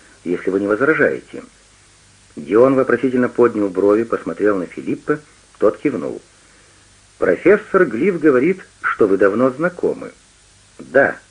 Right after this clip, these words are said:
сказал Дион. "Вы вместе кончали?" Филипп переглянулся с Дионом. "Больше того", — сказал он, — "мы знаем друг друга с детства". Дама озадаченно посмотрела на него.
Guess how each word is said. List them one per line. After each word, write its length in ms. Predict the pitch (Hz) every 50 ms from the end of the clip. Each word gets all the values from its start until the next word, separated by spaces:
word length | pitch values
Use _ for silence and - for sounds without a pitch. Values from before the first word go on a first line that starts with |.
| _ -
сказал 340 | - - 98 87 98 85 85
Дион. 360 | 78 82 85 78 69 64 - - - _ _ _ _ _ _ _ _ _ _ _ _ _ _ _
"Вы 280 | - 82 101 123 117
вместе 400 | 104 101 117 123 120 - - 117
кончали?" 580 | 117 135 131 139 - - 185 190 - - - - - _ _ _ _ _ _ _ _ _ _ _ _ _ _ _
Филипп 440 | - - - 135 135 139 143 139 143
переглянулся 680 | - 131 120 120 113 113 110 117 123 123 - - 123 117
с 40 | 110
Дионом. 460 | 123 123 98 78 69 65 62 - - - _ _ _ _ _ _ _ _ _ _ _ _ _
"Больше 500 | - - - - 151 196 196 - - 156
того", — 220 | - 143 107 85 - -
сказал 320 | - 92 87 95 87 78
он, — 180 | 76 67 60 - - _ _ - - - _ _
"мы 200 | - 87 101 107 92
знаем 360 | 92 110 117 117 120 117 110
друг 200 | 117 120 117 113
друга 260 | 123 127 123 135 139
с 120 | 135 135
детства". 560 | 143 180 160 104 - - - - - - - - - _ _ _ _ _ _ _ _ _ _ _ _
Дама 360 | - 73 101 104 104 107 110
озадаченно 600 | 113 113 120 101 101 98 98 - - 117 120 123
посмотрела 560 | 120 120 120 - - 131 - 123 107 90 80 82
на 100 | 82 82
него. 340 | 82 80 73 73 67 67